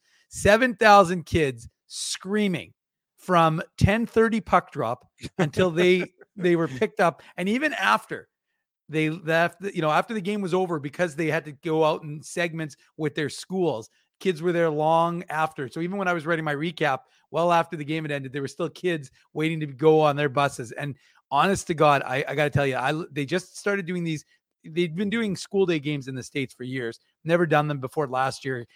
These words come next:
Speaker 1: here in Winnipeg, but they are such good energy. Seven thousand kids.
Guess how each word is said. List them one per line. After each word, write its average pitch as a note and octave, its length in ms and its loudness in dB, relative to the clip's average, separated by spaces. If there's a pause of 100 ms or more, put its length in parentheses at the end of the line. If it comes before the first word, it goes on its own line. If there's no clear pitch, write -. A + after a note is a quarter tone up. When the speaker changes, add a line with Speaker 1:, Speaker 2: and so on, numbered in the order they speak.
Speaker 1:
here D3+ 220 -2
in C3 80 -10
Winnipeg, B2+ 420 -8
but C3+ 160 -8
they D3 120 0
are C3 220 -2
such - 380 -4 (300)
good E3+ 160 0
energy. D3+ 460 2
Seven F#3 340 2
thousand E3+ 460 4
kids. D3 360 0